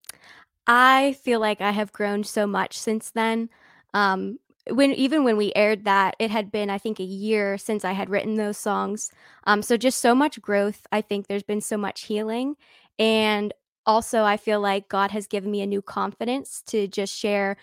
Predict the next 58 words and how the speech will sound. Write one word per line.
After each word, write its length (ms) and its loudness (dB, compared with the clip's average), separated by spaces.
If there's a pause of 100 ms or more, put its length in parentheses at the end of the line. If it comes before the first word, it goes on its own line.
(220)
my 160 2
story 520 0
and 120 -4
to 40 -4
share 220 -4
his 260 -6
message. 520 -4
And 160 -4
I 100 -2
think, 360 -6 (340)
um, 200 -2
with 140 -4
every 260 4
song 280 -2
that 100 -2
I 140 0
write 260 -2
now 340 -2
and 220 -2
with 140 -4
every 260 -2
performance, 840 -4
I 160 2
go 200 -2
in 140 -2
with 200 -8
that 200 0
in 160 -4
mind 340 -2
of 140 -8
just 340 -4 (280)
what 80 4
does 160 2
God 240 4
want 420 0
to 80 -2
show 320 2
the 80 -2
people 300 -4
who 80 0
are 120 2
listening 440 -4
to 100 -8
the 80 -8
sound 260 0
of 60 -2
my 140 -4
voice, 560 -4
and 340 -4 (220)
how 120 4
can 160 -2
I 100 0
show 280 0
Jesus 580 -6
through 160 -2
what 140 -2
I 160 0
do? 340 -2